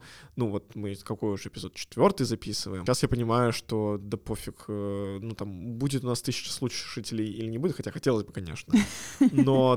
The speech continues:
Speaker 1: то, какой прикольный сам по себе процесс получается. То есть ты приходишь в студию, обсуждаешь вопросы,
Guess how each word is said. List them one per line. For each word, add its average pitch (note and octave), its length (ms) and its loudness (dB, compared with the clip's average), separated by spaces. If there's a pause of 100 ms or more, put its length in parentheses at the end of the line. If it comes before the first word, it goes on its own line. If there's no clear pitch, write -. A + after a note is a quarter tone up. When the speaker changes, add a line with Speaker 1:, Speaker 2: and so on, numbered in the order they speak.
(120)
Speaker 1:
то, C#3+ 720 8
какой C#3+ 320 0
прикольный C3+ 500 4
сам B2 200 0
по - 60 -6
себе B2+ 120 2
процесс D3+ 360 0
получается. A#2 680 -2 (480)
То - 80 -20
есть - 160 -12
ты A2+ 540 0
приходишь C#3 420 0
в - 20 -4
студию, A#2 460 0
обсуждаешь A2+ 500 -2
вопросы, G#2+ 800 -2